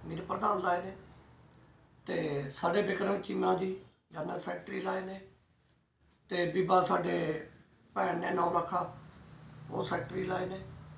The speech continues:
ਉਹਨਾਂ ਨੇ ਦੇਖ ਕੇ ਬਹੁਤ ਵਧੀਆ ਹੀ ਜਿਹੜੀ ਚੋਣ ਕੀਤੀ ਆ ਪੰਜਾਬ ਦੇ ਵਿੱਚ, ਖਾਸ ਕਰਕੇ ਸਾਡੇ ਪਟਿਆਲੇ ਜ਼ਿਲ੍ਹੇ ਲਈ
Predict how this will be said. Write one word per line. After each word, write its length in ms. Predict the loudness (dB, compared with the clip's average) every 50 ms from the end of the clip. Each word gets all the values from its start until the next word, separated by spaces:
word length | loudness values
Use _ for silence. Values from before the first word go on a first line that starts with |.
| -18 -18 -18 -18 -18 -18 -18 -18 -16 -10 -2 2
ਉਹਨਾਂ 220 | 6 8 8 10
ਨੇ 80 | 8 8
ਦੇਖ 420 | 6 6 6 6 6 6 6 6
ਕੇ 120 | 4 4 4
ਬਹੁਤ 480 | 4 4 0 0 2 2 2 4 6
ਵਧੀਆ 520 | 8 8 8 8 8 6 8 8 8 6 6
ਹੀ 240 | 6 4 4 4
ਜਿਹੜੀ 340 | 4 2 2 2 2 0 0 -4 -12 -6 -2
ਚੋਣ 240 | 2 4 4 4 2
ਕੀਤੀ 440 | 2 -4 -6 -6 -6 -4 -2 -2
ਆ 60 | -2 -2
ਪੰਜਾਬ 420 | -4 -4 -4 -2 -2 -2 -2 -4
ਦੇ 100 | -8 -8
ਵਿੱਚ, 200 | -8 -10 -12 -14 -18 -20 -20 -20 -20 -20 -20 -20 -20 -20 -20 -20 -20 -20 -6 4
ਖਾਸ 280 | 10 12 12 12 12 8 4
ਕਰਕੇ 300 | 4 4 4 4 2 2
ਸਾਡੇ 260 | 4 4 4 4 4
ਪਟਿਆਲੇ 360 | 2 0 0 0 0 0 0
ਜ਼ਿਲ੍ਹੇ 260 | -2 -2 -4 -6 -6
ਲਈ 100 | -8 -10